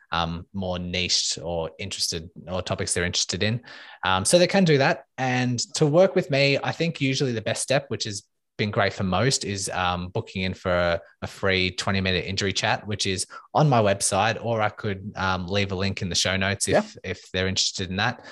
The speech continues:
Speaker 1: and just have a chat and see if we can understand their, their injury a little bit more. And if required, um, to work together via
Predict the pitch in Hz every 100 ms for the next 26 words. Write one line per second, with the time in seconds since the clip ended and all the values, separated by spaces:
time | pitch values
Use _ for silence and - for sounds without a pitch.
0 | - - - 92 98 95 98 123 127 113
1 | - 147 - 117 - 113 107 107 _ _
2 | _ - 113 - 101 113 95 92 87 _
3 | 107 98 - 101 98 107 98 98 101 98
4 | 101 95 95 101 98 80 95 107 - -
5 | 123 110 123 - - - 95 - 143 117
6 | 95 104 - - 95 90 87 - _ _
7 | _ - - 113 98 92 98 98 - 101
8 | 92 90 87 92 92 92